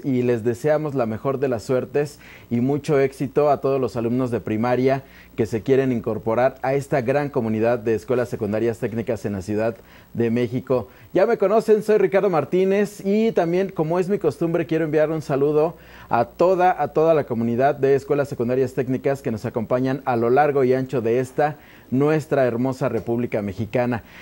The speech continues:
Déjenme decirles que hoy, hoy vamos a presentar un programa que yo sé que les va a gustar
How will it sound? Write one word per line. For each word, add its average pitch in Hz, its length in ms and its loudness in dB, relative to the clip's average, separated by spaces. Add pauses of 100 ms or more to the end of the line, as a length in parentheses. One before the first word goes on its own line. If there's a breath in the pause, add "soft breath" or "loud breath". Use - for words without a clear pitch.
(240 loud breath)
Déjenme 226 440 6
decirles 196 600 2
que 160 180 2
hoy, 190 320 4 (100)
hoy 170 320 0
vamos 160 360 0
a 135 60 -2
presentar 123 560 0
un 151 160 -6
programa 151 480 2
que 131 120 -2
yo 135 100 0
sé 143 160 -6
que 139 80 0
les 110 180 -2
va 131 140 4
a 135 60 2
gustar 127 480 -2